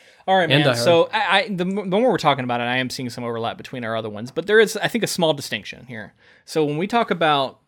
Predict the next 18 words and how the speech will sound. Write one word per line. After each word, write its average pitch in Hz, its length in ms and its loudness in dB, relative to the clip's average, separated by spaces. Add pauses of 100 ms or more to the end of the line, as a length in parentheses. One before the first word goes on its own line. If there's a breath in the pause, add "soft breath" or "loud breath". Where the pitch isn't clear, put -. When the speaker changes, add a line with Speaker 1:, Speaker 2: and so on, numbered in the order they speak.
(320)
Speaker 1:
the 143 120 -8
best 156 320 2
reimagining 120 760 -4
of 101 80 -12
a 104 60 -12
book, 95 240 -14
we're 185 60 -4
talking 214 260 -2
about, 170 220 -2
like, 123 260 -4
the, 131 120 -8 (180)
the 143 60 -10
process 214 640 -4
of 127 140 -10
taking 160 400 -6
something 131 480 -12
and, 113 160 -14 (460 soft breath)
and, 135 200 -10